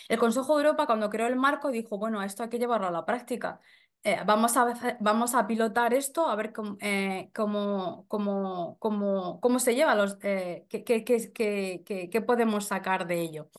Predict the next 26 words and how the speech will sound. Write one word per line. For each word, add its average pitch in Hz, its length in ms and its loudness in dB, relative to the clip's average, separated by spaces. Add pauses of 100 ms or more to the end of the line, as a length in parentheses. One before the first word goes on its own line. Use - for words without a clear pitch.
(300)
Y 220 100 4
ha 233 100 4
creado 311 360 8
una 277 240 6
red 302 160 6
de 285 60 4
escuelas 269 460 2
democráticas 220 840 -4
en, 202 600 0
en 208 160 0
Europa, 302 460 4
donde 208 440 0
se 233 140 -2
ha 240 120 2
pilotado 262 680 2
este 226 260 0
marco 320 560 -2 (340)
en 240 200 2
un, 359 380 0
en 254 180 -2
un 311 240 -2
centro 349 400 0
o 220 60 -2
dos 226 280 -2
de 196 140 -8
cada, 196 580 -2